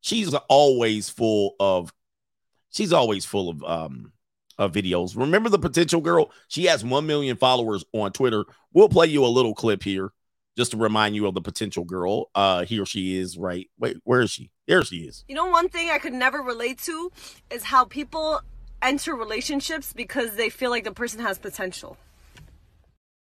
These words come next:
Speaker 1: Right. So the potential girl, she ended up finding her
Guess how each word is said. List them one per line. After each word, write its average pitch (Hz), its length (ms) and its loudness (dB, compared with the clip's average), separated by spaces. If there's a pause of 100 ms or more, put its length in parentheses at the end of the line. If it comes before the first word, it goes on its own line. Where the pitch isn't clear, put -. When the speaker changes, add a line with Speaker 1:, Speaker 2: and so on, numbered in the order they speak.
Speaker 1:
Right. 156 200 2
So 202 320 2
the 202 100 2
potential 196 460 0
girl, 101 320 -4
she 170 240 -6
ended 147 240 2
up 143 160 2
finding 139 400 -2
her 135 340 0